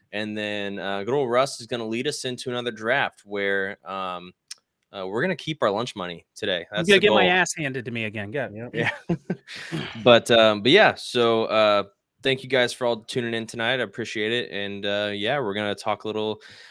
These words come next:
Speaker 1: we're gonna briefly talk about Iowa. Um,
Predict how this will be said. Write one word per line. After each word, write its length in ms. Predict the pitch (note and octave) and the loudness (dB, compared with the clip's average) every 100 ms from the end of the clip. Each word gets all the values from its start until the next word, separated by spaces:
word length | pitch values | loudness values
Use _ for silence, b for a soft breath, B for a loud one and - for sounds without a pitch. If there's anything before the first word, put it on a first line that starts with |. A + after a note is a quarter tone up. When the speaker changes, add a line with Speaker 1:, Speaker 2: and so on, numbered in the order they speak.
| - | -6
Speaker 1:
we're 80 | D3+ | -2
gonna 120 | F3+ | 0
briefly 760 | C3+ D3+ F#3 - E3+ E3 D#3+ - _ | 2 2 2 2 0 0 0 -8 _
talk 300 | - B2+ B2 | 2 4 4
about 240 | A#2+ A2+ G#2 | 2 2 2
Iowa. 520 | G2+ G2 F#2+ G2 G2 _ - | 2 2 0 -2 -4 _ -10
Um, 420 | F#2+ F#2 F#2 | -6 -4 -6